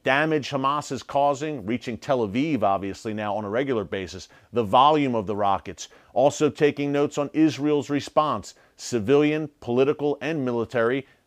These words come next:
the United States response, and the international response. Uh, the mullahs, look, the game of chess was invented in ancient Persia, which is modern-day Iran.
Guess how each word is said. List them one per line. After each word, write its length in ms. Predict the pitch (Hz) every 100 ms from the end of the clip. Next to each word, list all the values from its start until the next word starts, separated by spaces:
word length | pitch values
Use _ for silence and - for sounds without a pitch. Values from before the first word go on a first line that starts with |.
| _ _
the 100 | 101
United 360 | 98 101 104 104
States 320 | - 151 165
response, 540 | 147 117 - 131 135 -
and 160 | 131 131
the 40 |
international 720 | 131 127 123 123 127 120 120
response. 680 | 110 107 - 107 104 107 - - _ _ -
Uh, 280 | 113 113 104
the 180 | 107
mullahs, 640 | 113 123 151 185 180 147 113
look, 260 | 123 156 -
the 100 | 113
game 240 | 120 135
of 140 | 151 -
chess 480 | - 151 165 - 120
was 200 | 123 120
invented 680 | 113 98 131 151 170 151 -
in 260 | 135 147 -
ancient 440 | 143 143 156 -
Persia, 400 | 151 143 147 170
which 220 | 139 110
is 140 | 120 95
modern-day 680 | 110 139 143 139 139 135 123
Iran. 540 | 117 135 135 117 110